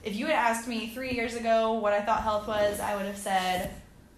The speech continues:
toned body, strong muscles, and nutrition. Right now, I say, you know,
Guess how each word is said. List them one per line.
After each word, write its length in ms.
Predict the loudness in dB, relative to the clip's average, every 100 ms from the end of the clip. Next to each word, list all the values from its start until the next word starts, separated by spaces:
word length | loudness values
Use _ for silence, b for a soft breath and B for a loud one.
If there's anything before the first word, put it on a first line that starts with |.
| -20 -18
toned 380 | -6 -2 0 2
body, 400 | 2 2 0 -2
strong 340 | -2 0 0 0
muscles, 640 | -4 -2 -2 -2 -4 -6
and 280 | -6 -6 -6
nutrition. 540 | -6 -6 -8 -8 -8 -10 B B -6
Right 180 | -4 0
now, 300 | 2 4 4
I 160 | 2
say, 520 | 0 2 2 2 -4 -12 -20 -20 -20 -20 -20 -20 -16 -8
you 140 | -4
know, 280 | 0 0